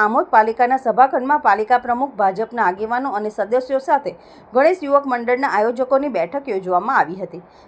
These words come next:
જેમાં આમોદ પાલિકાના પ્રમુખના જણાવ્યા મુજબ માટીની પ્રતિમાનું જ મોટા તળાવ ખાતે વિસર્જન કરવામાં આવશે, તેમજ તળાવનું હજુ લોકાર્પણ કરવામાં આવ્યું ન હોય, પી ઓ પીની પાંચ ફૂટ સુધીની પ્રતિમાનું વિસર્જન માટે પાલિકા તંત્ર કલેક્ટર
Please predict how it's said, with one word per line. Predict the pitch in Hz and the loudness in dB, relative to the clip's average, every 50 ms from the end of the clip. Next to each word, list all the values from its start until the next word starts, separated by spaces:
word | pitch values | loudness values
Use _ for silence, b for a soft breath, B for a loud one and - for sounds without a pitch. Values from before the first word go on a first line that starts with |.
| b 180 | b 0
જેમાં | 208 247 254 262 - 214 233 | 2 2 2 2 0 0 0
આમોદ | 233 254 311 359 - - | 2 2 2 2 4 4
પાલિકાના | 262 247 247 254 254 262 247 277 269 269 233 | 4 4 4 2 2 2 2 2 0 0 -2
પ્રમુખના | 240 254 269 262 240 - - 285 294 294 | -2 -2 -2 -4 -6 -4 0 2 2 2
જણાવ્યા | 240 226 226 208 214 214 214 240 247 254 262 | 2 0 0 2 2 2 2 2 2 2 0
મુજબ | - 170 190 165 - - b b b - | -2 -4 -4 -6 -8 -10 b b b -2
માટીની | 214 240 247 240 262 311 320 359 359 | 2 4 4 4 2 0 -2 -2 -2
પ્રતિમાનું | - 254 240 - 262 247 254 240 247 254 285 311 | -2 -4 -8 -6 -4 0 0 0 2 0 -2 -4
જ | 294 240 247 | -4 -4 -4
મોટા | 233 226 233 247 247 254 | 0 2 4 4 4 4
તળાવ | 233 226 226 226 226 | 4 4 4 4 2
ખાતે | 247 240 220 262 277 | 0 -2 -2 -2 -4
વિસર્જન | 233 185 - 214 208 190 233 269 277 | -6 -4 -4 -4 -4 -4 -4 -4 -2
કરવામાં | 240 202 190 185 180 190 208 220 | -2 0 0 0 0 0 0 0
આવશે, | 202 170 - - 160 156 - _ - | 0 -2 -4 -8 -16 -20 -18 _ -8
તેમજ | 196 202 208 208 - - | -6 -6 -6 -4 -2 0
તળાવનું | 226 220 240 262 294 311 320 269 202 | 4 6 6 6 4 2 -2 -4 -4
હજુ | 220 185 269 320 277 | -6 -6 -6 -2 -2
લોકાર્પણ | 233 - - 226 214 208 233 262 262 | 0 2 2 2 2 2 0 -4 -4
કરવામાં | - 208 190 202 214 220 226 214 | -2 -2 0 0 0 0 0 0
આવ્યું | 202 190 220 220 220 240 | 0 0 -2 -4 -2 0
ન | 269 285 240 | 0 0 0
હોય, | 214 156 - b b b b b b _ - | -2 -4 -6 b b b b b b _ -6
પી | 277 277 311 | -4 -2 0
ઓ | 330 320 | 0 -2
પીની | 320 330 320 320 349 349 349 - | -2 -4 -4 -4 -4 -2 0 2
પાંચ | 262 269 277 277 - | 2 2 2 0 -6
ફૂટ | 294 294 285 - - | -12 -12 -12 -10 -8
સુધીની | 262 220 269 277 277 302 294 269 | -6 -4 -4 -4 -4 -4 -4 -4
પ્રતિમાનું | 233 226 226 226 233 240 254 269 240 | -4 -4 -4 -4 -4 -4 -4 -4 -6
વિસર્જન | 214 214 - 226 214 208 262 254 254 | -6 -6 -4 -4 -4 -4 -6 -2 0
માટે | 254 262 247 247 254 b b b b b - - | 0 0 0 0 -6 b b b b b 2 4
પાલિકા | 254 254 262 302 311 339 320 | 6 6 6 4 0 -2 -2
તંત્ર | 302 311 294 285 277 311 320 | 0 0 -2 -2 -2 -4 -2
કલેક્ટર | 320 - 233 233 233 226 - 269 262 | 0 0 0 0 -2 -2 -4 -4 -4